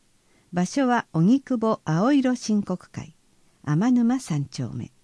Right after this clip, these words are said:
講師、荻窪青色申告会職員。対象、不動産所得のある個人事業者。定員、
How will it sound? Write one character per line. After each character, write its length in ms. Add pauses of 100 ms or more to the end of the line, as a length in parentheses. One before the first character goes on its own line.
(760)
講 200
師、 300 (380)
荻 300
窪 440
青 280
色 240
申 280
告 300
会 220
職 380
員。 160 (840)
対 220
象、 420 (400)
不 180
動 200
産 260
所 160
得 260
の 180
あ 80
る 280
個 160
人 300
事 160
業 240
者。 240 (1040)
定 260
員、 320